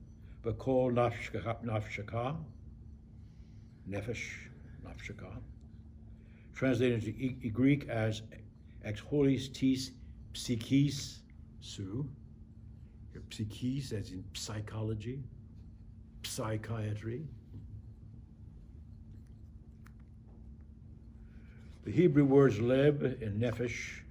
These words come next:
appear everywhere in the Bible and are always translated, I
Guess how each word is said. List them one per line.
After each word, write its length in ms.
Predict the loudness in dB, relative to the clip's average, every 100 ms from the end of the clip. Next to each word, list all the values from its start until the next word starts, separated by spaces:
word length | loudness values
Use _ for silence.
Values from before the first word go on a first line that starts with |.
| -16 -12
appear 400 | -6 0 0 0 -2
everywhere 640 | 0 0 0 -2 -6 -10 -12 -12 -14 -14 -16 -16 -16 -16 -18 -18 -10
in 80 | -6
the 60 | -2
Bible 360 | 2 4 4 2
and 100 | 0
are 180 | 0 4
always 680 | 8 10 8 4 -2 -8 -12
translated, 640 | -2 0 0 0 -2 -2
I 100 | -4